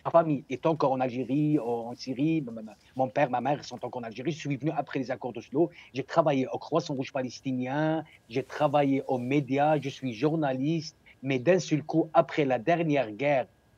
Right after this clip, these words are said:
de, de, de deux mille quatorze, j'ai quitté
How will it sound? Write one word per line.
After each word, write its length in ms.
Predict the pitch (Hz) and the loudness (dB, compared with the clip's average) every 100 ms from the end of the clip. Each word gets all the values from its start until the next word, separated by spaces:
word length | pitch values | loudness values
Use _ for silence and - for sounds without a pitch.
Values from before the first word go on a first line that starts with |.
| - | -20
de, 300 | 110 139 135 | 2 4 4
de, 260 | 113 131 120 | 2 2 2
de 760 | 127 127 123 120 120 117 117 107 | 2 2 2 0 -4 -4 -6 -4
deux 140 | 120 160 | 2 4
mille 680 | 151 147 135 131 131 123 - | 4 4 4 2 0 -2 0
quatorze, 680 | 135 131 135 160 180 165 180 _ _ _ 113 | 0 2 4 4 2 -2 -10 _ _ _ -4
j'ai 180 | 131 | -4
quitté 600 | - - 214 - 151 113 | -4 0 0 4 4 2